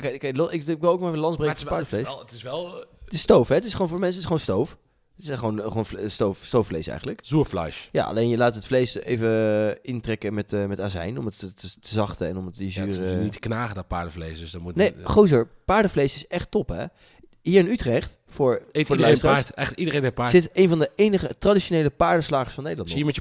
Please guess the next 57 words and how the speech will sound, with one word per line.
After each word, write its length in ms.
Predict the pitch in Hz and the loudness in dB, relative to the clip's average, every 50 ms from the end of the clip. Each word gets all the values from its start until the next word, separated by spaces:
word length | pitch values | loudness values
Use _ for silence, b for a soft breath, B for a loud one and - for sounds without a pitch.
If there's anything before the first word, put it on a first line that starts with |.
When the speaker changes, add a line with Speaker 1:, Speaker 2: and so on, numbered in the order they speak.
| - | 0
Speaker 2:
met 0 | |
je 80 | - 156 | 2 2
paard 180 | 156 165 151 - | 2 2 0 0
komt, 240 | 165 175 208 - | -2 -2 -2 -2
word 120 | - 147 147 | -4 -4 -2
je 140 | 135 135 165 | 0 2 0
zo 80 | 175 | 2
van 100 | 160 170 | 2 0
je 60 | 156 | -2
paard 240 | - - 131 110 107 | 0 -2 -2 -2 -2
geschoten. 440 | - - - - 95 92 - - - - - | -6 -8 -8 -8 -8 -8 -2 -2 0 2 6
Speaker 1:
<laughs> 140 | - 185 135 | 6 8 8
Ja, 120 | - - - - - | 8 4 4 0 -4
Speaker 2:
Wordt 160 | 147 156 151 202 | -2 -2 2 4
Speaker 1:
serieus, 180 | 214 208 180 B B B | 4 2 2 B B B
maar 140 | B 180 202 | B 0 0
echt 120 | 233 - - | 2 2 0
serieus, 200 | 269 254 254 202 | 2 10 10 10
Speaker 2:
op 80 | 214 | 10
Speaker 1:
hè? 60 | - | 10
Speaker 2:
straat 240 | 120 - 196 185 - | 6 6 4 4 2
geslacht. 320 | - - - - 95 85 - | -2 -6 -4 -4 -4 -4 4
Speaker 1:
Krijg 160 | - 226 208 | 4 4 4
je 60 | 202 | 4
gewoon 160 | 220 - - | -2 -4 -8
een 80 | 151 - | -6 2
paardenbiefstuk. 640 | - 240 262 240 202 135 113 - - 120 139 - - | 2 4 4 4 2 0 -2 -4 -2 -2 -2 0 -2
Is 160 | 160 - - | -4 -2 -2
u, 80 | - 339 | -4 -4
heb 100 | - - | -2 0
je 100 | - 285 | 0 0
nooit 160 | 269 285 330 | 2 0 2
paardenbiefstuk 360 | - 339 339 339 339 330 - - 160 | 2 2 0 0 -2 -6 -6 -4 -4
Speaker 2:
Nee, 80 | 127 | -6
Speaker 1:
gehad? 60 | 381 - | -4 -4
Speaker 2:
tuurlijk 220 | 185 165 147 - | -4 -4 -4 -4
heb 80 | 110 98 | -4 -4
ik 60 | 95 | -4
nooit 120 | 95 87 - | -6 -6 -2
Speaker 1:
Gast, 100 | 98 139 | -2 -2
dan 180 | 147 175 165 - | -2 -2 -4 -4
Speaker 2:
paardenbiefstuk. 0 | |
Speaker 1:
gaan 80 | 156 151 | -4 -4
we, 60 | 160 | -4
dan 100 | 156 147 | -4 -4
ga 160 | - 196 208 | -4 -4 -4
ik 60 | 202 - | -4 -4
volgende 200 | 202 202 180 165 156 | -6 -6 -6 -6 -6
keer 20 | 135 | -6
voor 40 | 143 117 | -6 -6
je 40 | 101 82 | -6 -6
maken, 140 | 82 - | -8 -6
paardenbiefstukje. 500 | - 95 90 87 87 - - 87 - - 101 | -4 -4 -4 -4 -6 -6 -8 -10 -10 -10 -14
Speaker 2:
Gadver, 600 | - 107 104 113 - - - - - - 87 85 | -12 -10 -10 -10 -10 -12 -14 -14 -16 -14 -12 -10
ja, 100 | 90 107 | -8 -4
Speaker 1:
Serieus? 400 | 143 190 240 285 370 466 480 - | 2 4 6 6 8 6 6 4
Speaker 2:
ja. 160 | - - - | 2 -10 -16